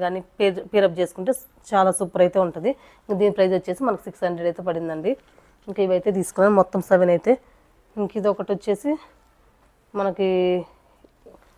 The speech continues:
మస్టర్డ్ ఎల్లో షేడ్లో అయితే వచ్చిందండి, చూస్తున్నారు కదా చూడండి. ఇది కూడా ఇదైతే మొత్తం ఇట్లా వచ్చేసింది. ఇవన్నీ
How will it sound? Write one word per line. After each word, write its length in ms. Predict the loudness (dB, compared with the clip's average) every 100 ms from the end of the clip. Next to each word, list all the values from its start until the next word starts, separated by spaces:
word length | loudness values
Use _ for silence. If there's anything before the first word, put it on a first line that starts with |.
| _ _ _ 0
మస్టర్డ్ 320 | 0 2 6 6
ఎల్లో 160 | 8 6
షేడ్లో 280 | 6 6 8 10
అయితే 140 | 10 8
వచ్చిందండి, 460 | 6 -6 -6 -4 -4
చూస్తున్నారు 400 | -6 -4 -6 -4
కదా 120 | -6 -8
చూడండి. 360 | -4 -2 0 -2 -4
ఇది 100 | -4 -2
కూడా 180 | -2 -4 _ _ _ _ _ -20 _ -20 -20 _ _ _ _ _ _ _ _ _ -8 -2
ఇదైతే 280 | 0 0 0
మొత్తం 220 | 0 0 -2
ఇట్లా 160 | 0 0 -2
వచ్చేసింది. 480 | -4 -8 -6 -4 -4 -6 -20 _ 2
ఇవన్నీ 260 | 4 4